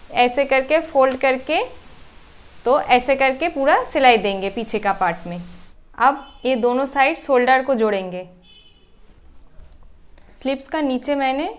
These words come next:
ऐसे करके फोल्ड करके सिलाई कर दिया। अब स्लीव्स लगाएंगे। अब स्लीव्स को नीचे जोड़ने के बाद इसके साथ बिठाएंगे। तो ये इसको ऐसे खोल के, इसको भी ऐसे खोल के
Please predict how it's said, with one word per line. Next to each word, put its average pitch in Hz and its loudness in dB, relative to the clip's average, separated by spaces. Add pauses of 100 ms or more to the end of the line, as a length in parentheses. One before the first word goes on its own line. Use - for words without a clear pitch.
(160)
ऐसे 233 -6
करके 262 -4
फोल्ड 247 -2
करके 254 -4
सिलाई 240 -2
कर 233 -4
दिया। 226 -6 (160)
अब 247 -2
स्लीव्स 247 -6
लगाएंगे। 214 -4 (1300)
अब 254 2
स्लीव्स 269 -6
को 320 -2
नीचे 277 0
जोड़ने 262 0
के 277 0
बाद 277 2
इसके 262 -4
साथ 262 0
बिठाएंगे। 233 -6 (960)
तो - -2 (340)
ये 247 0 (540)
इसको 247 0
ऐसे 269 0 (800)
खोल 247 -2 (100)
के, 320 -4 (880)
इसको 233 -2
भी 311 -2
ऐसे 262 0
खोल 262 -2
के 320 -6